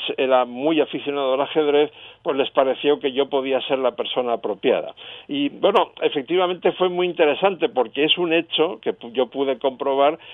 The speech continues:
que Radomir estaba aplicando estrategias del ajedrez al fútbol y su propia manera de entender la profesión,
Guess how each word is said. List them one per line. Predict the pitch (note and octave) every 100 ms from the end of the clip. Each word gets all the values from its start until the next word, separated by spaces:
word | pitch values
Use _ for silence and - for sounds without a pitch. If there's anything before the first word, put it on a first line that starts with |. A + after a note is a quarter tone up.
| - _
que | D3 B2
Radomir | C3 D3+ D#3 D#3 E3 E3
estaba | D3 B2 - D3 C#3+ D3
aplicando | D3+ B2+ B2+ B2 - D3 C#3+ C#3+
estrategias | - B2 A2 F3+ E3+ - C#3+
del | C3+ B2
ajedrez | - B2 C3 -
al | C3 A#2
fútbol | - C#3+ A#2+ C3 C#3 - -
y | C#3+
su | C#3 D3
propia | F3+ F#3 F3 D#3+
manera | C#3+ D3+ D3
de | C3+
entender | C3 B2+ A#2+ A#2 C3+
la | C3
profesión, | - B2 A#2+ - B2+ A#2+